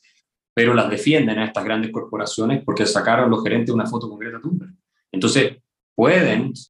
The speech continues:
darse el lujo de, eh, cometer todas estas otras inmoralidades porque enarbolan un discurso que va a caer bien a las izquierdas más radicales y fanáticas.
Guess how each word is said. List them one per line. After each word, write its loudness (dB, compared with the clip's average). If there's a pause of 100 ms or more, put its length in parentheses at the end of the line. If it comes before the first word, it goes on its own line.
(180)
darse -2
el -2
lujo 2
de, -2 (300)
eh, -6
cometer -2
todas 2
estas 0
otras 4
inmoralidades 2 (260)
porque 0
enarbolan 2
un -2
discurso -4 (140)
que -4
va 2
a 0
caer -2
bien -6
a -6
las -6
izquierdas -6
más -4
radicales -2
y -6
fanáticas. -6